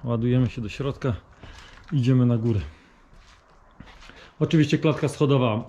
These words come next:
i u mnie jest otwarta, tak jak chciałem. Przez co przestrzeń salonu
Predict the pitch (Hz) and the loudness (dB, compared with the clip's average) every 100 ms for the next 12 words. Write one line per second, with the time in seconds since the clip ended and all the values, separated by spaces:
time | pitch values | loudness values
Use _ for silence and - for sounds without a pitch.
0 | - 139 143 151 135 113 - 160 214 190 | -6 -2 4 6 6 4 0 -2 -2 -2
1 | 185 151 - - _ _ - 139 123 - | 0 -2 -4 -16 _ _ -2 2 2 -2
2 | - - 175 170 156 110 - - - - | -6 -2 2 2 2 0 -6 -20 -20 -20
3 | - - - _ _ _ _ _ _ _ | -20 -20 -20 _ _ _ _ _ _ _
4 | - _ - - _ _ _ - - _ | -20 _ -20 -20 _ _ _ -20 -20 _
5 | _ _ - _ - - - - - - | _ _ -20 _ -20 -20 -20 -20 -20 -20
6 | - - _ - - 170 143 - 151 - | -20 -20 _ -20 0 2 4 2 -4 -6
7 | _ _ _ - 175 156 - 151 135 - | _ _ _ -2 0 0 -2 -4 -4 -4
8 | 156 151 156 151 | -4 -2 -2 -4